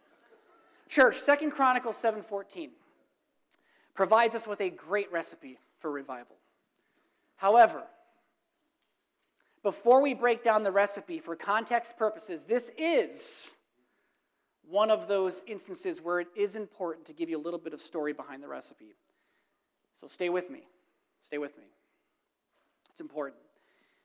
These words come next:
In Deuteronomy twenty-eight, the Lord entered into a covenant agreement with the nation of Israel. This covenant was pretty straightforward. Basically, God promised blessings to his people if they obeyed him, and curses to his people if they disobeyed him.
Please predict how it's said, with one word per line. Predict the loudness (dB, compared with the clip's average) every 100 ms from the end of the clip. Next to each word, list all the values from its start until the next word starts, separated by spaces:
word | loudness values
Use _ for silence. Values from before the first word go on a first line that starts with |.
| _ -8
In |
Deuteronomy | 0 4 6 6 4
twenty-eight, | -2 -4 -2 -2 -4 -8 _ _ _ _ _ _ -10
the | 4
Lord | 6 8 4
entered | -4 -4 -4
into | -4 -4
a | -6
covenant | -2 0 2 0 -4
agreement | -12 -8 -4 -4 -4 -8 -14 _ _ _
with | -4 -4 -2
the |
nation | 0 0 -2
of | -6
Israel. | -6 -8 -6 -8 -2
This | -4
covenant | 2 4 4 2 -2
was | -8
pretty | -6 -8
straightforward. | -6 -6 -6 -4 -4 -4 -8 -18 _
Basically, | -4 -2 -4 -6 -2
God | 0 0
promised | -2 -4 -4 -4
blessings | -4 -4 -8
to | -8 -8
his | -8
people | -12 -10 -10
if | -4
they | -4
obeyed | -2 -4
him, | 0 0 0 -6 _ _ _ _ _ _
and | -10 -2
curses | -2 -2 -6
to | -8
his | -8
people | -8 -10 -8 -10
if | -8
they | -6 -4 -6 _ _ _ _ _
disobeyed | -2 0 -4 -6 -12
him. | -20